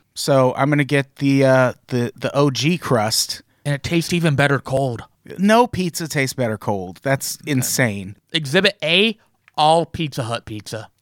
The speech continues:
Speaker 2: Always better cold.
Speaker 1: Jesus Christ.
Speaker 2: Like the way that it just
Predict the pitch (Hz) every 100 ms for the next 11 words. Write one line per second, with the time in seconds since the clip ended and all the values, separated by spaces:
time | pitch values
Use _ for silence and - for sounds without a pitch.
0 | - 214 214 165 131 147 127 - 123 104
1 | 107 - 175 135 113 - 107 95 95 -
2 | 123 165 - 170 180 175 156 151 143 -
3 | 156 151 151 -